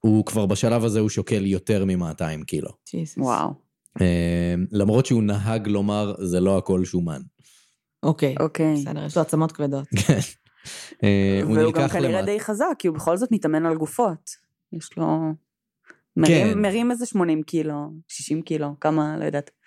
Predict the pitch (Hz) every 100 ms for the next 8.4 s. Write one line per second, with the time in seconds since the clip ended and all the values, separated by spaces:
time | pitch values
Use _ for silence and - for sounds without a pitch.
0 | - - - - 147 160 - 180 165 135
1 | 151 175 170 151 160 139 131 151 156 151
2 | 151 139 131 123 - - - 123 131 123
3 | 147 - 160 160 180 170 165 - - 80
4 | - 240 233 262 277 285 277 285 220 180
5 | 175 147 - 180 180 175 180 202 208 202
6 | 220 240 165 160 - - - 156 156 160
7 | 156 156 151 165 143 104 80 160 156 156
8 | 165 175 180